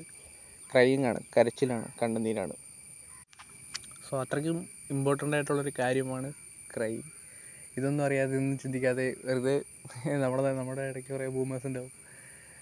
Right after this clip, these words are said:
എന്താ പറയുക, നിങ്ങൾ മെച്യൂറായി ഇനി കരയരുത്, ഈ പ്രായം വെച്ച്, ഈ പ്രായത്തിലൊക്കെ കരയുന്നടാ. ചെ-, ചെ-, അതിനും അതിൻ്റെ ഹോസ്റ്റ് ഉള്ളവന്മാർ എന്താ പറയുക, നീ പെണ്ണുങ്ങളെ കൂട്ട് കരയണം എന്ന് പറയണവന്മാർ. അങ്ങനെ, ആ, പറയണ ഫ്രണ്ട്സൊക്കെ നിങ്ങളുണ്ടെങ്കിൽ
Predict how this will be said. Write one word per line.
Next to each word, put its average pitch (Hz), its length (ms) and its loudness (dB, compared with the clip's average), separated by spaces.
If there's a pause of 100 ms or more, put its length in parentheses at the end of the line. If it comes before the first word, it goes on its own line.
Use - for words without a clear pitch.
(280)
എന്താ 127 240 -2
പറയുക, 123 280 2 (500)
നിങ്ങൾ 131 320 -2
മെച്യൂറായി 135 540 2
ഇനി 127 140 0
കരയരുത്, 123 400 0 (540)
ഈ 143 100 -14
പ്രായം 135 280 0
വെച്ച്, 131 160 -4
ഈ 139 80 0
പ്രായത്തിലൊക്കെ 139 520 0
കരയുന്നടാ. 123 480 0 (720)
ചെ-, - 180 -8
ചെ-, - 200 -16
അതിനും 135 380 2 (200)
അതിൻ്റെ 170 320 2
ഹോസ്റ്റ് 139 720 0 (200)
ഉള്ളവന്മാർ 202 500 2 (400)
എന്താ 156 160 -2
പറയുക, 185 140 2
നീ 180 100 2
പെണ്ണുങ്ങളെ 156 420 0
കൂട്ട് 151 180 0
കരയണം 127 300 4
എന്ന് 123 120 -2
പറയണവന്മാർ. 113 320 -8 (520)
അങ്ങനെ, 156 460 2 (440)
ആ, 143 100 -2 (160)
പറയണ 143 340 4 (220)
ഫ്രണ്ട്സൊക്കെ 139 420 0
നിങ്ങളുണ്ടെങ്കിൽ 131 560 -2